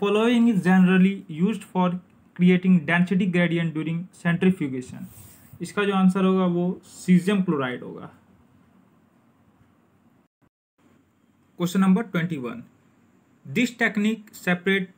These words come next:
protein according to their molecular weight।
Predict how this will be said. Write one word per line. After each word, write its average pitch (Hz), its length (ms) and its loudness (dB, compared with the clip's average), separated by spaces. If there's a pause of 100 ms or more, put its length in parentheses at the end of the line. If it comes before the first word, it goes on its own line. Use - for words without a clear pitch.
protein 190 400 2 (180)
according 185 400 2
to 202 120 0
their 185 300 0
molecular 170 500 0
weight। 127 320 -8